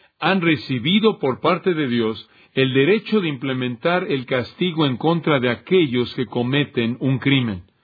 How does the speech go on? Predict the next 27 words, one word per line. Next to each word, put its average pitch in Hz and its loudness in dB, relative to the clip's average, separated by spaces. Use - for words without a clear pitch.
un 160 4
castigo 147 0
proporcional 123 0
y 120 -2
justo. 104 -10
Y 135 -4
cuando 139 2
un 175 2
gobierno 139 2
castiga 135 -2
a 147 0
un 139 -4
criminal, 131 -2
está 147 0
implementando 139 2
la 120 2
voluntad 113 0
de 123 2
Dios. 127 -2
¿Entiende 151 0
usted 147 2
eso? 180 -4
Y 139 0
cuando 135 2
no 135 2
hace 160 0
eso, 123 -6